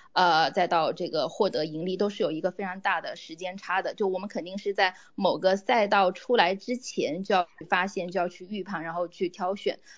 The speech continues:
呃，这个赛道上的新的项目和新的创业者。所以我们应-，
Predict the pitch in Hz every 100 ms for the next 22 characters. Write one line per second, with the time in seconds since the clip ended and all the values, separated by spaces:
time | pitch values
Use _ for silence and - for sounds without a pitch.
0 | _ 175 175 208 190 196 170 170 175 180
1 | 151 214 113 104 - - 196 170 - 185
2 | 170 156 165 160 185 165 - 160 160 -
3 | - 214 220 180 151 170 196